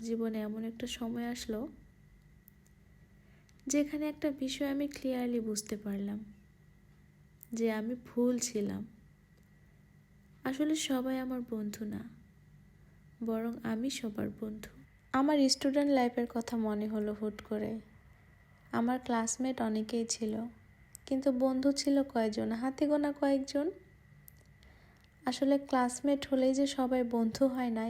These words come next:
এটা অনেকে বোঝে না। ক্লাসমেট একশো জনও হতে পারে, তার মধ্যে বন্ধু হতে পারে দুই একজন।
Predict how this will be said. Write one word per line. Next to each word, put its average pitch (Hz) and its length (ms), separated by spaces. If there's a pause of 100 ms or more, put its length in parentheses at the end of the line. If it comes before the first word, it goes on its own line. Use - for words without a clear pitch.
এটা 240 220
অনেকে 240 260 (120)
বোঝে 214 320
না। 214 140 (1040)
ক্লাসমেট 254 540 (120)
একশো 220 300
জনও 262 260
হতে 233 260
পারে, 226 300 (1080)
তার 226 180
মধ্যে 226 320 (140)
বন্ধু 226 300
হতে 247 200
পারে 233 300 (380)
দুই 226 140 (120)
একজন। 226 320